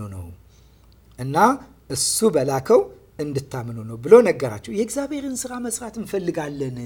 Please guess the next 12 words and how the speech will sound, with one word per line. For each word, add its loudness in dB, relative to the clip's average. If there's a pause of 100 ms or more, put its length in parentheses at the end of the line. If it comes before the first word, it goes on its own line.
(340)
የ-፣ 4
የሚልም 4
ሀሳብ 0
ወዲያው 8 (300)
አመነጩ። 8
እና -2 (380)
በጣም 0
ብዙ 2
ሺህ 0
ሰዎች 4
ናቸው -4 (280)
ከጌታ 4